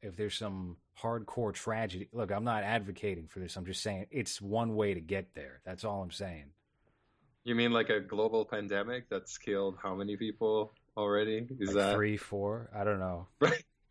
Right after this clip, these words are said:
Speaker 2: Couple of million that
Speaker 1: Couple of
Speaker 2: fuck it,
Speaker 1: old
Speaker 2: who cares?
Speaker 1: people that were on their way
Speaker 2: Yeah.
Speaker 1: out anyway? Please.
Speaker 2: Yeah.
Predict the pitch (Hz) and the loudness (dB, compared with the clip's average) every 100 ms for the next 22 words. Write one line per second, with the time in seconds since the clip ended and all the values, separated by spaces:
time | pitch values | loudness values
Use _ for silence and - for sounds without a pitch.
0 | _ - 135 135 120 120 120 123 120 113 | _ -2 0 2 0 0 2 2 -2 -2
1 | 95 95 117 110 104 107 113 110 120 104 | -2 -2 -2 2 4 6 6 6 2 4
2 | 120 117 120 - - 107 104 104 110 107 | 4 4 0 -6 0 2 2 2 2 2
3 | 104 104 104 104 104 107 113 113 117 - | 2 4 4 2 0 -2 -2 -4 -8 -16
4 | _ _ 85 80 78 - 104 104 92 | _ _ -14 -12 -14 -6 0 2 0